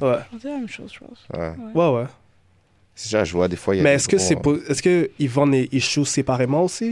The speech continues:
Speaker 1: ou ?
Speaker 2: Oui, parce que moi, je voulais acheter juste les quatre ensemble, genre,
Speaker 1: Ok,
Speaker 2: un
Speaker 1: ouais.
Speaker 2: gros, avoir un gros livre, puis, et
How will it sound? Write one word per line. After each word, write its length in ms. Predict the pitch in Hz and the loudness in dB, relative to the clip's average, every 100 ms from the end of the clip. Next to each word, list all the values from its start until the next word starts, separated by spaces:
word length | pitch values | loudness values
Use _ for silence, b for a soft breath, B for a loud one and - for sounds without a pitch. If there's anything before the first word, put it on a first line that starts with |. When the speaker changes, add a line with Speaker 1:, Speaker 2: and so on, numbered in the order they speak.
| 226 | -2
Speaker 1:
ou ? 80 | 220 | 0
Speaker 2:
Oui, 420 | 208 214 208 202 | 0 2 0 0
parce 200 | 214 202 | -2 -2
que 80 | 233 | 0
moi, 180 | 226 | 0
je 60 | 240 | 2
voulais 180 | 226 220 | 2 2
acheter 300 | 208 - 220 | 2 0 -4
juste 500 | 196 220 - - - | 0 -2 -2 -10 -6
les 120 | 202 | -6
quatre 320 | - 208 202 | -2 -4 -2
ensemble, 400 | 190 165 - 220 440 403 | -6 -8 -6 -6 -4 -2
genre, 180 | 370 | 0
Speaker 1:
Ok, 60 | 339 | 0
Speaker 2:
un 80 | 240 | 0
Speaker 1:
ouais. 60 | |
Speaker 2:
gros, 180 | 220 196 | -2 -2
avoir 220 | 196 190 | -2 -2
un 80 | 190 | -4
gros 220 | 185 185 | -4 -4
livre, 240 | 185 208 - | -4 -6 -8
puis, 320 | 208 175 160 - B B B B | -10 -8 -10 -14 B B B B
et 340 | 220 170 151 | -8 -6 -6